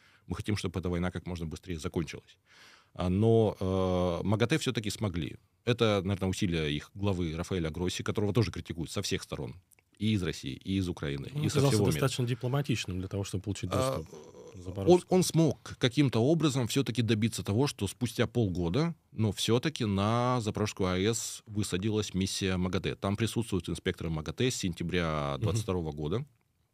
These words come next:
Speaker 1: уже больше года. Да, они не могут остановить войну, они не, не могут заставить российские войска уйти с этой станции, но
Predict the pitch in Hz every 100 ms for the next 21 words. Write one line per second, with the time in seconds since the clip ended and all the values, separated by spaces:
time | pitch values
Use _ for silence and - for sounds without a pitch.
0 | _ _ - 110 98 92 101 - 90 85
1 | 82 123 - - - _ _ _ _ -
2 | 110 143 127 117 110 107 90 - - -
3 | _ _ _ _ - 104 101 101 90 92
4 | 95 123 113 110 113 117 123 120 98 92
5 | - 98 87 85 85 87 - 87 82 92
6 | 82 82 113 98 92 87 95 101 - 104
7 | - 110 120 107